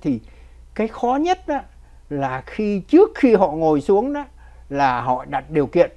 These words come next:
cũng như hai bên để biết, nghĩa là tôi ngồi với anh đánh cờ, nhưng mà đó, tôi muốn cái này nè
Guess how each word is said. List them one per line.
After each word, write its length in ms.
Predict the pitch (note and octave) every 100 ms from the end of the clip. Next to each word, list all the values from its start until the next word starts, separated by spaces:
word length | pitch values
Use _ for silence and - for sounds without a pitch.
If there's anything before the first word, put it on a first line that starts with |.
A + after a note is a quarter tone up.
| -
cũng 160 | F3 G#3
như 140 | G#3+
hai 280 | F#3 F#3+ F#3
bên 320 | F#3 F#3 F#3
để 100 | B2+
biết, 300 | C3 A3 B3+
nghĩa 100 | A#3+
là 140 | F#3+ - - - - - -
tôi 480 | F3+ F#3+ G3 F#3 F3+
ngồi 280 | E3 D#3 D3+
với 100 | F3
anh 220 | F#3+ F#3+
đánh 180 | F#3 G#3+
cờ, 260 | G#3 D#3 D3
nhưng 240 | E3 F#3+ F#3
mà 260 | D#3+ C3+ - -
đó, 420 | C#3 F3+ G#3+ C#3+ - - - - -
tôi 140 | F3+
muốn 240 | F#3 A3
cái 80 | B3+
này 180 | G3 E3
nè 220 | D#3+ D3